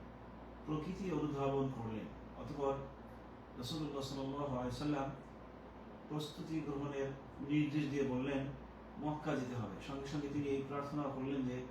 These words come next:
"হে আল্লাহ, গোয়েন্দাদের এবং কুরাইশদের নিকট এই সংবাদ পৌঁছিতে, পৌঁছতে বাধার সৃষ্টি করো এবং থামিয়ে দাও, যাতে আমরা তাদের অজান্তেই একেবারে তাদের মাথার উপর গিয়ে পৌঁছতে পারি।"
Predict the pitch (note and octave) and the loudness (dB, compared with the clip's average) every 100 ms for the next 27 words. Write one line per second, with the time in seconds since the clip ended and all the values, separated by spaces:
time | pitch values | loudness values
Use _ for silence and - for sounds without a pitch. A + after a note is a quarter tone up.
0 | - - - - C3+ C3+ B2+ C3+ D#3 - | -8 -12 -12 -4 2 2 4 2 0 -4
1 | - - - - - - - - A#2 D#3 | -12 -12 -12 -12 -12 -12 -10 -2 6 6
2 | E3+ F3 E3 D3+ D3 C#3+ - - - - | 6 2 2 4 6 4 0 -8 -12 -12
3 | - - D#3 D#3+ F3 D#3 E3 D3 D3 D3 | -12 -2 6 6 6 4 4 4 2 0
4 | D3+ D#3 D3 C#3 C3+ B2+ - - - - | 0 0 0 2 2 2 -2 -8 -12 -12
5 | - - - - - - - C3 D3 D3+ | -12 -12 -12 -12 -12 -14 -4 2 4 4
6 | D#3 D3+ D3+ C#3 C#3 - B2 D3+ D3 - | 2 0 2 2 0 -4 0 2 2 2
7 | D#3 D#3+ - - - - - - - A2 | 4 4 2 -6 -12 -12 -12 -12 -6 2
8 | C#3 D3 D#3+ D#3 D3 D#3 E3+ D3+ C3 B2+ | 6 6 6 4 0 0 0 2 2 2
9 | E3+ F3+ D3 A#2 A#2 C#3 C#3 D3 C#3+ E3+ | 2 2 4 2 2 2 4 4 4 4
10 | - - - - - - C3+ C#3+ D3 C#3 | 2 -4 -12 -12 -10 -2 2 2 4 4
11 | D3 D3 E3+ C3+ C3+ C#3 C#3 C3+ C3 B2+ | 4 4 2 2 0 0 0 2 2 4
12 | B2+ C3 C3+ B2+ B2 B2 A#2+ A#2 A#2 - | 2 0 0 -2 0 0 2 0 -2 -8
13 | - - - - - - B2+ - A#2+ A2 | -12 -12 -12 -12 -8 -4 -2 0 0 0